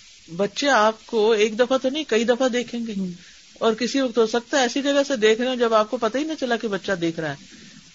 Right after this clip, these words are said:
Speaker 1: اور اس نے دیکھا کہ اماں اس دن تو اس طرح پڑھ رہی تھی اور آج اماں اس طرح پڑھ رہی ہے، تو ہمارا تضاد سامنے آ جائے گا،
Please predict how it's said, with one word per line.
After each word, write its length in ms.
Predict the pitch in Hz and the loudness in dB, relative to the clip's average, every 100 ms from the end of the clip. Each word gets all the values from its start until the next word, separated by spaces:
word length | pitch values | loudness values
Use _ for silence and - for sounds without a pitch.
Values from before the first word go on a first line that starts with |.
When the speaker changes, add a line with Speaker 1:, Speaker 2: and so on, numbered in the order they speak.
| - | -16
Speaker 1:
اور 220 | - 202 208 - - 160 | -2 0 0 -4 -18 -6
اس 180 | 214 208 | -6 -4
نے 140 | 254 | -4
دیکھا 300 | 254 214 226 | 0 0 -2
کہ 100 | 262 | -4
اماں 280 | 269 220 254 | -2 -2 -2
اس 180 | 233 190 | -2 -2
دن 160 | 233 254 | -4 -4
تو 80 | 277 | -4
اس 160 | 208 | -4
طرح 140 | 190 180 | -4 -4
پڑھ 220 | 220 220 | -2 -4
رہی 160 | 240 233 | -4 -6
تھی 160 | 240 | -6
اور 120 | 233 202 165 | -4 -2 2
آج 240 | 190 240 | 2 2
اماں 280 | 247 220 226 | -2 -2 -2
اس 120 | 196 - | -4 -4
طرح 140 | 196 196 | -4 0
پڑھ 180 | 220 233 | 0 0
رہی 200 | 269 269 | -2 -4
ہے، 80 | 285 - - - - - - - - | -8 -14 -20 -20 -20 -20 -20 -20 -2
تو 140 | 247 233 | 2 4
ہمارا 240 | 226 247 | 4 4
تضاد 420 | 247 214 208 240 262 | 4 4 4 4 2
سامنے 360 | 311 277 262 | 0 0 0
آ 100 | 220 | 0
جائے 200 | 175 165 | 0 -2
گا، 80 | 156 | -4